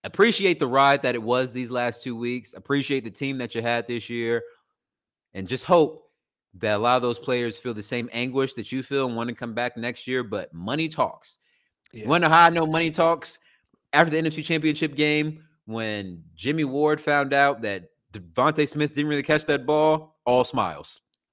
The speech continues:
Speaker 1: All smiles. He said, "Oh, he didn't really catch that ball? Shit, I played a great game. Are you kidding me?"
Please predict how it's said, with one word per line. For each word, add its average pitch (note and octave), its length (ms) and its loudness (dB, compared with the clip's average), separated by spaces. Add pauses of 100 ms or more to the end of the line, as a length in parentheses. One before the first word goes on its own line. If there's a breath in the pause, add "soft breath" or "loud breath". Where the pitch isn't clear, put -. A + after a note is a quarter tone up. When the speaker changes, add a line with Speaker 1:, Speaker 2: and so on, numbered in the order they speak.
Speaker 1:
All D3+ 180 10
smiles. C3 640 2 (260 soft breath)
He F#3 80 4
said, E3+ 140 4
"Oh, E3+ 140 10
he G#3+ 80 6
didn't C#4 120 0
really C#4 140 -2
catch - 180 2
that C#4 160 0
ball? F4+ 320 4 (540)
Shit, A3 400 6
I A3+ 80 6
played A3 260 6
a D#3 80 0
great C#4 540 2
game. F3 260 4
Are F3+ 80 2
you C#4 220 -2
kidding A#4+ 400 2
me?" - 840 -6